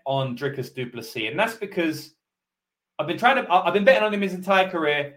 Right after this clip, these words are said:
I've been winning money on him. I think this is the one where you ho-, hop off. I'm not saying bet Sean Strickland. I'm saying don't bet Dricus, because I don't think at my,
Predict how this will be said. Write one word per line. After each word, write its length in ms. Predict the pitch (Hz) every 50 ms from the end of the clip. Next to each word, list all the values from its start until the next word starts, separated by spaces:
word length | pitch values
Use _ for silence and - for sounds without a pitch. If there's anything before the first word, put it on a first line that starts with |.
| _
I've 100 | 139 143
been 140 | 160 156 160
winning 200 | 208 226 226 202
money 240 | 175 165 160 160 156
on 140 | 156 151 156
him. 220 | 151 151 139 - - _ _
I 100 | - 208
think 220 | 208 - 202 196 180
this 160 | 175 165 160
is 80 | 147
the 80 | 151 156
one 180 | 156 156 147 147
where 160 | 139 131 131
you 80 | 123
ho-, 160 | 120 131 131 131
hop 320 | - - 165 151 - -
off. 160 | 107 - -
I'm 120 | 131 151 190
not 160 | 247 240 -
saying 320 | - 240 226 220 208 185
bet 180 | 202 202 208 -
Sean 240 | - 185 175 170 -
Strickland. 480 | - - 165 156 - 175 165 160 - - _ _ _ _
I'm 140 | 143 156 147
saying 340 | 139 - 208 202 196 185 185
don't 260 | 180 180 180 180 135
bet 260 | 156 170 170 - - _ _
Dricus, 520 | 160 160 151 - 151 143 135 - - - _ _ _ _ _ _ _ _ _ _ _ _ _ _
because 200 | 147 139 151 165
I 160 | 170 160 139
don't 340 | - 190 196 202 196 196 -
think 420 | - - 190 180 180 180 - - _
at 240 | 147 151 135 - 139
my, 260 | 151 165 170 185 -